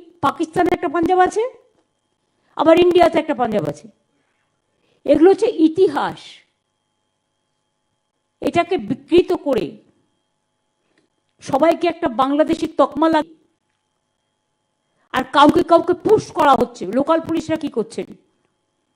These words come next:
আপনাদের হাতের নাগাল থেকে কি করে বেরিয়ে যাচ্ছে?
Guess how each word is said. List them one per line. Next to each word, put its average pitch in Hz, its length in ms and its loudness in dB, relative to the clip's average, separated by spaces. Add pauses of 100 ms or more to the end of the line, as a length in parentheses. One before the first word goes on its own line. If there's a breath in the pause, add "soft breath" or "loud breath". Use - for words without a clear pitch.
(460)
আপনাদের 320 440 0
হাতের 277 320 -4
নাগাল 277 340 -2
থেকে 302 200 -8
কি 285 120 -14
করে 269 220 -2
বেরিয়ে 233 240 -6
যাচ্ছে? 185 440 -12